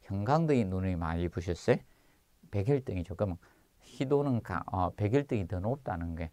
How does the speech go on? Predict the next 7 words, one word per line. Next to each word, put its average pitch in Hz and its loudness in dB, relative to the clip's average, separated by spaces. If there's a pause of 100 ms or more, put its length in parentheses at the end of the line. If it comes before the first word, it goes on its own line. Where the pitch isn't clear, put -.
(100)
그래서 147 2
여러분들 147 4 (500)
태양을 165 4
이렇게 104 0 (140)
딱 101 0 (400)
쳐다보면 120 2
어때요? 110 0